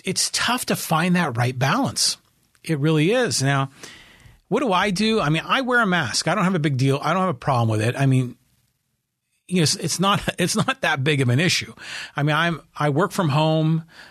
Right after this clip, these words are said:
I'm home most of the time. When I go out for a walk, no one's within twenty yards of me when I take a walk, so I have no need to wear a mask.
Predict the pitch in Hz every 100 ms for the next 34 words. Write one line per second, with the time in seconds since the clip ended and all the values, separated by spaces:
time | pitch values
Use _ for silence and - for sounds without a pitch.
0 | _ 135 131 - 180 185 156 - 143 175
1 | - 175 156 - 147 135 135 135 123 -
2 | - - 156 147 135 151 170 190 - 180
3 | 151 127 131 135 135 - - _ 151 202
4 | 208 156 127 139 147 147 123 - 151 135
5 | 131 139 120 123 123 123 120 117 135 123
6 | 113 117 123 - 180 185 143 139 135 135
7 | 123 117 110 110 107 110 - -